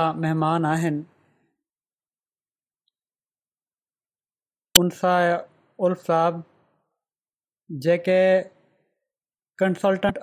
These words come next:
of minister president آهن، چون ٿا ته خطاب ۾ مونکي تمام جيڪا ڳالهه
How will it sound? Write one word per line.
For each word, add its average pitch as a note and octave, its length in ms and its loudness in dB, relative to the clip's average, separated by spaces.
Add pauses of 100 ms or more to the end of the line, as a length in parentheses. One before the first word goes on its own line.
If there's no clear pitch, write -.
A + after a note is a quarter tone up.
of E3+ 340 0
minister F#3 460 -2 (160)
president F3 400 0
آهن، D#3+ 260 -2 (1040)
چون F#3 260 0
ٿا F3 140 0 (600)
ته F3 100 0
خطاب ۾ F3 580 0 (520)
مونکي F3+ 260 0 (100)
تمام F#3 400 0 (1120)
جيڪا E3+ 240 0
ڳالهه E3+ 580 0